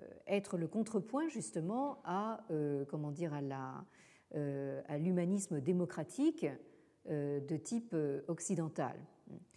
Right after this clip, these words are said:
Donc, euh, tout cela, ce sont des, euh, des thèmes sur lesquels nous, euh, nous allons euh, devoir, euh, revenir, donc, euh, à partir de, euh, l'automne prochain.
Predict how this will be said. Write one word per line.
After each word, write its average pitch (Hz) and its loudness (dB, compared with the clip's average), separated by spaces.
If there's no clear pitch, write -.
Donc, 185 2
euh, 156 4
tout 247 0
cela, 277 2
ce 214 0
sont 214 0
des, 160 4
euh, 143 0
des 151 2
thèmes 160 2
sur 170 -4
lesquels 160 2
nous, 143 -2
euh, 131 -4
nous 143 -4
allons 151 -2
euh, 143 -4
devoir, 165 2
euh, 131 -2
revenir, 175 2
donc, 240 0
euh, 143 2
à 165 0
partir 175 2
de, 165 4
euh, 143 -2
l'automne 160 4
prochain. 247 0